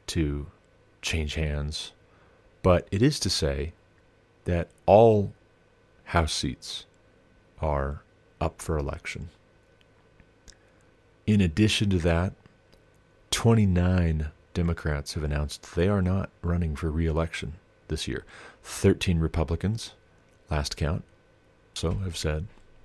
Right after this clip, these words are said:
they are stepping down, stepping away. They're gonna hand the baton off to somebody else. But that is to say, forty-two reps, at least, will be fresh faces. And with that,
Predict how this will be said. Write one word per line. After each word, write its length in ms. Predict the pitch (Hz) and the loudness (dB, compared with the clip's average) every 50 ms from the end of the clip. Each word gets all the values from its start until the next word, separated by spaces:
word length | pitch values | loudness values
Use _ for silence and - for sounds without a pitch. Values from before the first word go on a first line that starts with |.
| - - - | -16 -10 -6
they 160 | 85 80 76 | -4 -2 -2
are 380 | 73 71 71 71 73 73 71 - _ _ _ _ - - | 0 0 -2 -2 -2 -4 -8 -10 _ _ _ _ -14 -10
stepping 360 | - - 98 87 - 85 82 | -4 -2 -2 0 0 0 0
down, 400 | 76 76 73 73 80 95 107 - - | 0 0 0 0 -2 -4 -6 -8 -8
stepping 320 | - - 80 - 90 82 | -6 -4 -4 -2 0 0
away. 400 | 80 73 71 71 71 80 98 101 - _ _ _ _ _ _ _ _ _ _ _ _ _ - | 0 0 0 0 -2 -2 -4 -8 -10 _ _ _ _ _ _ _ _ _ _ _ _ _ -8
They're 80 | 87 | -6
gonna 160 | 80 82 73 69 | -4 -2 -2 -2
hand 260 | 67 80 85 82 82 | 0 0 0 0 0
the 60 | 80 | -2
baton 540 | 71 - - - - 80 82 82 80 80 - - | -4 -6 -6 -4 -2 0 2 2 0 0 -2 0
off 260 | 80 82 82 80 - | 0 0 0 0 -2
to 220 | - 82 76 73 73 | -2 -2 -2 -2 0
somebody 380 | - - 104 107 104 95 95 | 0 2 4 4 4 4 4
else. 420 | 90 85 80 87 101 - - - - _ - - - - - - - - - - - - _ _ _ _ _ _ _ _ _ _ _ | 4 2 2 0 -2 -4 -8 -14 -16 _ -20 -20 -20 -20 -20 -20 -20 -20 -20 -20 -20 -20 _ _ _ _ _ _ _ _ _ _ _
But 100 | - 98 | 0 4
that 140 | 101 123 131 | 6 8 8
is 100 | 135 123 - | 6 4 2
to 80 | - | 0
say, 280 | - - 117 107 104 101 | 2 4 6 6 6 6
forty-two 1120 | - - - 113 113 123 127 113 - - - - 110 113 107 95 82 76 71 73 78 76 73 - - - _ _ _ _ _ _ _ _ _ _ _ _ - | 4 2 2 4 4 6 4 2 -2 0 2 4 6 6 6 6 4 2 2 0 -2 -2 -6 -10 -18 -20 _ _ _ _ _ _ _ _ _ _ _ _ -2
reps, 560 | 87 82 80 80 - - - - - - - - _ _ | 0 0 0 -2 -4 -8 -8 -6 -6 -8 -10 -16 _ _
at 160 | - 90 82 - | -8 -6 -4 -2
least, 600 | 82 82 87 87 78 64 - - - - - - | -2 0 0 0 -2 -4 -6 -12 -14 -16 -14 -8
will 160 | - 92 90 | -6 -4 -4
be 120 | 80 82 76 | -2 -4 -4
fresh 360 | - - - 76 76 76 - | -4 -4 -4 -4 -4 -4 -8
faces. 600 | - - - - - - - - - - - - _ _ - - - - - - _ _ _ _ _ _ _ _ _ _ _ _ _ | -8 -8 -10 -10 -10 -12 -12 -14 -14 -16 -18 -20 _ _ -20 -20 -20 -20 -20 -20 _ _ _ _ _ _ _ _ _ _ _ _ _
And 220 | - 87 82 80 80 | -6 -4 -2 0 2
with 320 | 92 104 120 117 - - | 4 4 2 2 0 0
that, 320 | - 82 73 71 73 82 | 0 2 2 2 -2 -4